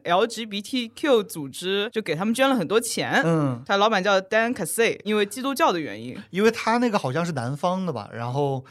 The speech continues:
Speaker 2: 当然跟南方不一定有关系，但是那个老板正好就是个虔诚的基督徒。
Speaker 1: 嗯。
Speaker 2: 这个事情我为什么一下就知道？因为在我上学的时候，这事闹得很大的，这是我们在美国时候出生。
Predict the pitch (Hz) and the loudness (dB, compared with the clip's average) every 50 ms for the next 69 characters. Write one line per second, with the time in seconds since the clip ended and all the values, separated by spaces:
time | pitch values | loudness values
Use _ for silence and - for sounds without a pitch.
0 | - - - 226 240 262 240 226 269 214 180 190 226 226 190 - 254 269 247 262 | -10 -2 2 4 4 4 4 2 2 2 4 4 4 4 2 0 -2 -2 0 0
1 | 254 208 170 151 139 123 117 110 - - 165 175 165 170 165 196 202 190 208 208 | 0 0 0 0 -2 -2 -4 -4 0 2 2 2 2 2 2 2 2 2 0 0
2 | 196 170 160 180 175 143 135 240 240 233 - 139 123 143 139 135 - 139 143 - | 2 2 4 4 2 0 0 0 0 0 0 0 0 -2 -4 -4 -4 -4 -4 -4
3 | - 135 139 139 143 135 123 120 131 127 131 120 110 113 104 101 101 107 180 185 | -4 -2 -2 -2 -4 -4 -6 -6 -6 -8 -8 -8 -10 -12 -14 -14 -10 -8 -6 -4
4 | 180 180 180 175 165 160 156 151 147 202 - - - 294 294 240 196 180 - 208 | -4 -2 -2 -4 -4 -6 -6 -8 -10 -12 -12 -6 -2 -2 2 2 2 2 2 0
5 | 165 185 175 156 131 139 170 190 180 147 147 143 180 156 135 127 113 120 123 117 | -2 0 0 0 2 2 2 2 2 0 0 0 0 0 0 -2 -4 -4 -6 -6
6 | 117 131 156 185 196 190 233 226 170 123 - 165 170 131 131 120 135 131 139 127 | -6 -6 -4 -4 -2 0 0 0 0 0 0 -2 -2 -2 -2 -4 -4 -4 -6 -4
7 | 139 139 127 147 143 147 143 127 123 113 95 113 117 113 98 95 117 160 208 220 | -4 -4 -4 -2 -2 -2 -2 -2 -4 -6 -8 -8 -6 -6 -6 -6 -4 -2 0 0
8 | 190 139 120 123 185 190 156 120 107 113 123 160 185 147 117 - - 117 110 113 | 0 -2 -2 -2 -2 -2 -2 -4 -2 -2 -2 -2 -2 -4 -4 -6 -10 -12 -14 -14